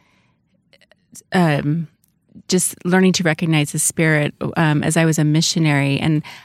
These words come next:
I love the scripture. When I was in the M T C, we had been studying about the Spirit.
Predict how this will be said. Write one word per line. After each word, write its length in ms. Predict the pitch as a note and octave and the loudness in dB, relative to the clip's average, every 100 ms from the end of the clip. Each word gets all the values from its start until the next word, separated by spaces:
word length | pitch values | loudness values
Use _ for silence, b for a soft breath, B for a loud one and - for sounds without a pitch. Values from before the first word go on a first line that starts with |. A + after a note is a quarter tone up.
| B | B
I 80 | F#3 | 0
love 380 | F3+ F3+ G3 G3+ | 4 4 2 2
the 100 | F#3 | -2
scripture. 420 | - E3+ - F3 | -2 -2 -2 0
When 80 | E3+ | 2
I 80 | F3+ | 2
was 140 | F#3+ | 2
in 80 | F3 | 0
the 100 | B2+ | 2
M 140 | E3 | -2
T 180 | - D#3+ | -2 -4
C, 480 | - - D#3 D3 D3+ B B B B | -4 0 2 2 0 B B B B
we 80 | - | 2
had 100 | F#3 | 4
been 140 | F3+ E3+ | 4 2
studying 600 | - F3 E3+ D#3+ D3+ D3+ | 4 4 6 6 4 2
about 280 | - D3+ | 0 0
the 80 | D#3+ | -2
Spirit. 480 | - - D3 D#3 F3+ | -4 -2 0 0 -2